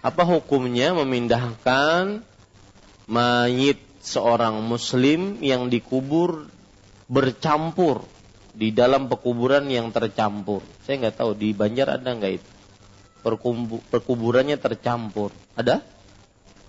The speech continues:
Ada? Nggak ada. Ada muslim tersendiri gitu kan? Non muslim tersendiri. Nah, ini kuburan tercampur. Apa hukumnya memindahkan ini ke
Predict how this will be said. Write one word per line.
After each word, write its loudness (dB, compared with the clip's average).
Ada? 2
Nggak 2
ada. -4
Ada 0
muslim 2
tersendiri 0
gitu -2
kan? 2
Non -2
muslim 2
tersendiri. -4
Nah, 0
ini -2
kuburan 0
tercampur. -2
Apa 2
hukumnya 2
memindahkan 2
ini 2
ke 4